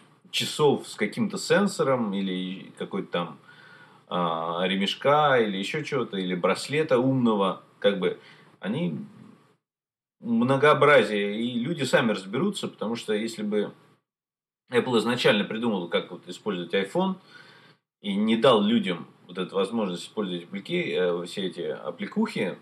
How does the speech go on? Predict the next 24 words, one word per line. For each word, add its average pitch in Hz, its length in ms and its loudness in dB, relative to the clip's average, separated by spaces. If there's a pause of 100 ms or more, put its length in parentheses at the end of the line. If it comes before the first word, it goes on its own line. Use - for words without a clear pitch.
(100)
то 107 280 -6 (1000)
было 151 180 -2
бы 170 80 4
очень 156 240 4
по-другому, 143 480 2
чем 101 180 -4
щас. 98 300 2
То 92 80 -10
есть 90 120 -4
заранее 139 320 2
придумать 110 440 -6
н-, 98 260 -8
никто 113 340 -6
не 117 120 0
должен. 90 380 0
И 92 300 -10 (640)
как 92 160 -4
раз 113 160 4
прелесть 139 760 -2 (380)
того, 110 200 4
что 104 400 0 (300)
сделать 107 360 2
достаточно 113 600 0
гибко 117 640 0